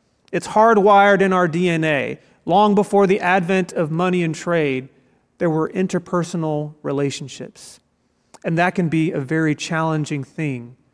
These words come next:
to stand in between us and God.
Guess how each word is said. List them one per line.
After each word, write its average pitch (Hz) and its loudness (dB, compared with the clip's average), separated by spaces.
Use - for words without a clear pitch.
to 165 -8
stand 165 -2
in 135 -6
between 135 -8
us - -6
and 135 -12
God. 127 -8